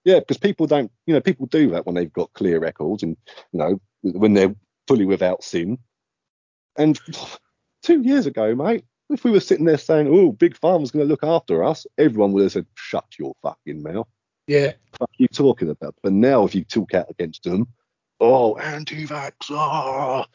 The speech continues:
Speaker 1: And they're like, "Oh, right." Yeah, and now those swabs that they were taking from people, those at the, um, back in the tier four, when you were driving out, it's got these busy roads, "Sorry, gotta do the swab, gotta test you to make sure."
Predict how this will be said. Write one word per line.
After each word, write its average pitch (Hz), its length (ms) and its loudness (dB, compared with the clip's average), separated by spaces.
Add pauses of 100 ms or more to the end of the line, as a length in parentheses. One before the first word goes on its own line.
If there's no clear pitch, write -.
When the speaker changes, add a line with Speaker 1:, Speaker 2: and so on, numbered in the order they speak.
(280)
Speaker 1:
And 104 120 2
they're 90 60 4
like, 92 160 4
"Oh, 92 320 2 (300)
right." 90 340 -2 (920)
Yeah, 98 220 0
and 120 140 2
now 190 420 4 (420)
those 196 180 4
swabs 190 400 -2
that - 100 -4
they 147 140 2
were 139 100 0
taking 151 440 -2
from 151 220 -2
people, 151 520 0
those 151 280 0
at 160 200 0
the, 165 180 2
um, 165 220 -4 (500)
back 156 160 -4
in 175 80 2
the 165 100 2
tier 170 340 2
four, 156 480 0
when 160 140 0
you 156 100 2
were 156 60 2
driving 165 520 0
out, 160 220 2
it's - 100 -18
got - 220 -4
these 160 180 -2 (140)
busy 165 240 2
roads, 156 260 2 (220)
"Sorry, 151 380 2
gotta 151 240 0
do 156 200 2
the 151 80 0
swab, 147 460 -2
gotta 139 160 -4
test - 360 -8
you 147 80 -4
to 147 60 -2
make 147 260 -4
sure." 139 320 2